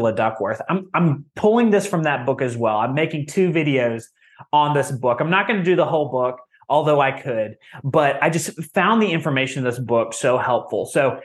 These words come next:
she listed three things that are steps to deliberate practice. I'm actually gonna add a fourth, and we're gonna start with the one I'm adding as the first step. The first step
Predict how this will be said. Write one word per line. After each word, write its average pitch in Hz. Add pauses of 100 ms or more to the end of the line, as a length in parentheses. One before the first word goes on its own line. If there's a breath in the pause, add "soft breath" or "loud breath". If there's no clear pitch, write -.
(160 loud breath)
she 247
listed 160
three 147
things 101 (380 loud breath)
that 151
are 143
steps -
to 170
deliberate 123
practice. 110 (260 loud breath)
I'm 214
actually 175
gonna 151
add 131
a 120
fourth, 120
and 135
we're 147
gonna 180
start 165
with 156
the 143
one 127
I'm 120
adding 110 (480 loud breath)
as 127
the 120
first 120
step. 87
The 139
first -
step -